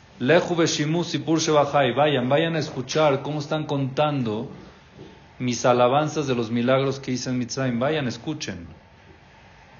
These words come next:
Shemesaprim Banai, que están contando mis hijos, Besmechim Begeulati,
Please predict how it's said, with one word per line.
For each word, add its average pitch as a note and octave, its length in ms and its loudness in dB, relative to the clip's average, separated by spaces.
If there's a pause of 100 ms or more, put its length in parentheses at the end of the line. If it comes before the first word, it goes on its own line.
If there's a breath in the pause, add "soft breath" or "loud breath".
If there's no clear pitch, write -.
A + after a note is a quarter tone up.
(120)
Shemesaprim C3 680 2
Banai, D3+ 560 4 (140)
que B2 80 -6
están C#3+ 220 -4
contando C#3+ 360 0
mis C3 240 -2
hijos, D#3 380 -2
Besmechim C3 760 -2
Begeulati, B2 680 0